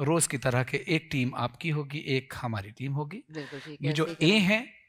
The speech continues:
Speaker 1: अ, ये शुएब जैदी साहब, ये मेरे साथ हैं।
Speaker 2: ठीक है।
Speaker 1: और दूसरे हैं
Speaker 2: साद अहमद।
Speaker 1: साद अहमद, ये आपके साथ होंगे।
Speaker 2: ठीक।
Speaker 1: होगा कुछ यूँ कि हम पाँच पाँच सवालात करेंगे। शुएब जैदी, आपसे पाँच सवाल मैं करूँगा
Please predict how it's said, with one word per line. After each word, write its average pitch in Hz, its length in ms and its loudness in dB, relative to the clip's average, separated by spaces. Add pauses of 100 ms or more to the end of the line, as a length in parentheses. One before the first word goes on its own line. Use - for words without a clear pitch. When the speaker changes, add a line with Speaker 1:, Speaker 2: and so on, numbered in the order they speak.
(640)
Speaker 1:
अ, 143 40 6
ये 123 260 4
शुएब 139 240 4
जैदी 135 320 4
साहब, 175 440 2
ये 131 100 -2
मेरे 117 220 2
साथ 127 200 2
हैं। 196 180 -6 (180)
Speaker 2:
ठीक 160 180 -8
है। 170 140 -8 (260)
Speaker 1:
और 123 120 4
दूसरे 147 380 0
हैं 165 400 -2 (480)
Speaker 2:
साद 208 220 10
अहमद। 190 120 4
Speaker 1:
साद 143 400 10
अहमद, 127 280 2 (120)
ये 139 360 2
आपके 107 260 -4
साथ 139 300 2
होंगे। 170 240 -2
Speaker 2:
ठीक। - 320 -12 (460)
Speaker 1:
होगा 175 200 8
कुछ 214 260 2
यूँ 214 80 4
कि 208 120 4
हम 165 380 4
पाँच 143 240 8
पाँच 135 240 4
सवालात 117 540 2
करेंगे। 135 400 0
शुएब 135 260 2
जैदी, 135 260 4
आपसे 135 340 6
पाँच 139 220 6
सवाल 135 300 4
मैं 120 140 -2
करूँगा 156 440 -4